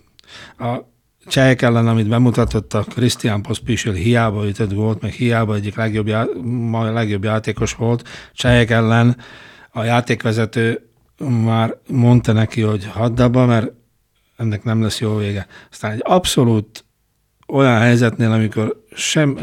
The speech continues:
a svéd abszolút nem reagált, odament, és crosscheckot látunk tőle, és még akkor szétveri a plexit,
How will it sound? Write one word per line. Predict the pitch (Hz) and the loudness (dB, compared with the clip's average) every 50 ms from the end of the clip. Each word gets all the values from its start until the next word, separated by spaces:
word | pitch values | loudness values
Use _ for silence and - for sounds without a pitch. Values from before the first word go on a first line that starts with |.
| 73 - | -6 -4
a | |
svéd | 107 - - 131 139 147 143 139 127 | -4 0 2 4 4 4 4 4 2
abszolút | - 139 123 - - 135 110 - | 2 0 0 0 0 -4 -2 0
nem | 135 127 127 117 | 0 2 2 2
reagált, | 110 117 120 117 120 123 127 120 117 120 | 2 4 2 2 4 2 2 2 0 0
odament, | 131 123 131 127 123 123 123 120 117 113 | -2 -2 0 0 0 0 0 -2 -2 -2
és | 110 98 - - _ _ _ _ _ _ | -4 -6 -6 -10 _ _ _ _ _ _
crosscheckot | - - 113 113 113 - - - 107 - 110 - - | -10 -6 -4 -4 -4 -4 -6 -10 -8 -8 -12 -8 -6
látunk | 117 107 110 110 - 117 113 107 | -4 -4 -4 -4 -6 -6 -8 -6
tőle, | - 127 123 120 98 - - - - - - - - - _ | -4 -4 -4 -4 -4 -6 -12 -20 -20 -20 -20 -20 -20 -20 _
és | - 110 101 | -10 -10 -6
még | - 127 117 | -4 -4 -4
akkor | 120 113 117 - 117 110 - - - - | -4 -4 -4 -4 -6 -6 -6 -10 -16 -10
szétveri | - - - 135 135 127 127 - 123 120 113 113 110 | -8 0 2 4 4 4 2 2 0 2 2 2 0
a | 110 110 104 - _ | 0 -2 -4 -8 _
plexit, | _ - 117 110 - - - 143 151 160 - | _ -4 -4 -4 -4 -2 0 0 0 0 -4